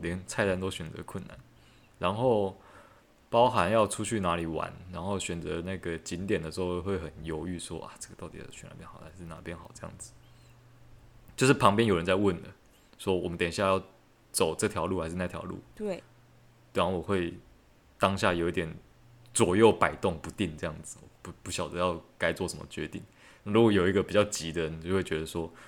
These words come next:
Speaker 1: ：“这没有什么东西啊，就，就这样就好了啊，干嘛要在那边想半天这样子之类的。”
Speaker 2: 对。
Speaker 1: 对，但我自己也知道嘛。后-，后来就是有尝试去改善，就觉得说，其实很多事情你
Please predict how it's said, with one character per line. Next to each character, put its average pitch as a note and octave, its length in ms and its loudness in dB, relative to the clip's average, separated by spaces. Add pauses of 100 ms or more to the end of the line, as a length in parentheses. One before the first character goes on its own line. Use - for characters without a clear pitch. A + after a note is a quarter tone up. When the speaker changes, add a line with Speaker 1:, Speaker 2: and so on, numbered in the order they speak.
(320)
Speaker 1:
：“这 - 120 -10 (140)
没 A2 80 -4
有 C#3 120 0
什 A2+ 140 -4
么 F#2 80 -2
东 B2 160 -4
西 C3 220 -6
啊， C3 160 -4
就， C#3+ 140 -6
就 C3+ 200 -6
这 D#3 140 0
样 C3 140 0
就 D3+ 100 0
好 F#2+ 200 2
了 F#2 100 0
啊， A2 100 0
干 B2+ 160 -2
嘛 G#2 140 -2
要 A#2+ 100 -2
在 B2 160 -4
那 B2 120 -4
边 B2+ 120 -6
想 F2+ 180 -8
半 A2 160 -4
天 G2 200 -4
这 G#2 60 -4
样 F2+ 120 -4
子 D#2+ 80 -12
之 - 120 -8
类 F2+ 160 2
的。” - 60 -16 (540)
Speaker 2:
对。 - 220 -4 (400)
Speaker 1:
对， - 160 -12 (560)
但 B2+ 180 8
我 E2+ 80 4
自 G2+ 140 -2
己 F2 80 -2
也 D#2 80 0
知 F2+ 160 -6
道 E2 140 0
嘛。 F2+ 140 -16 (520)
后-， E3+ 200 8
后 D3 200 8
来 G2+ 160 10
就 A2 120 0
是 G2+ 460 -2 (920)
有 E2+ 260 2
尝 F#2+ 240 0
试 A2+ 80 0
去 A2 120 -2
改 D#2+ 220 -2
善， F#2+ 220 -2
就 G2+ 80 -2
觉 E2+ 180 -2
得 E2 60 -4
说， E2+ 320 -4 (220)
其 - 160 -6
实 F#2+ 120 0
很 F2 140 -4
多 F#2 160 0
事 G2+ 180 0
情 E2 300 -8 (1300)
你 D#2+ 580 -2